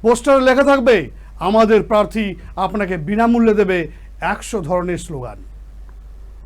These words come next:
বুথে ভোট দেওয়ার আগে ভোটারকে বলতে হবে,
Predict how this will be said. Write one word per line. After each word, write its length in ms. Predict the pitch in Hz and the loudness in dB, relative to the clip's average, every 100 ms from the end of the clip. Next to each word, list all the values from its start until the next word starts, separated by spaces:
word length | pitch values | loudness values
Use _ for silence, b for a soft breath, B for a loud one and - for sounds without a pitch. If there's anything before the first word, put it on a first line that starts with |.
| - 151 | -10 -2
বুথে 440 | 247 269 214 175 b 127 | 2 4 4 2 b -6
ভোট 260 | 147 240 | 2 2
দেওয়ার 240 | 214 254 240 | 4 4 6
আগে 380 | 240 247 170 - b - | 4 4 0 -4 b -4
ভোটারকে 400 | 175 214 214 226 | 2 2 4 6
বলতে 300 | 226 226 254 | 6 6 6
হবে, 420 | 254 254 196 | 6 6 4